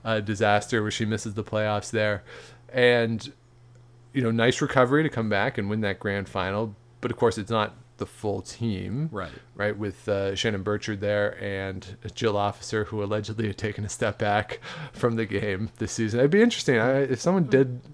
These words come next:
Speaker 1: a study of how many games she actually played. Uh, I'm guessing it was a lot for someone who,
Speaker 2: Who
Speaker 1: <laughs> who,
Speaker 2: is
Speaker 1: who
Speaker 2: retired.
Speaker 1: retired.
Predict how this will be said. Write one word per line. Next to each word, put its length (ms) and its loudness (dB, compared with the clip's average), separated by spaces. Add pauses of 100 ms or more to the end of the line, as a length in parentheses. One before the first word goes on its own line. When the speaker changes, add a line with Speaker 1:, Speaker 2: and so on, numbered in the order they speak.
(140)
Speaker 1:
a 80 0
study 260 4
of 80 0
how 140 2
many 140 2
games 280 0
she 320 0
actually 480 -2
played. 460 -4 (400)
Uh, 180 -6 (160)
I'm 140 -8
guessing 320 2
it 40 0
was 440 -6 (420)
a 80 -4
lot 440 0 (100)
for 180 -8
someone 320 -2
who, 380 -4 (380)
Speaker 2:
Who 260 -4
Speaker 1:
<laughs> 0 -
who, 160 0
Speaker 2:
is 120 2
Speaker 1:
who 100 6
Speaker 2:
retired. 360 4
Speaker 1:
retired. 540 2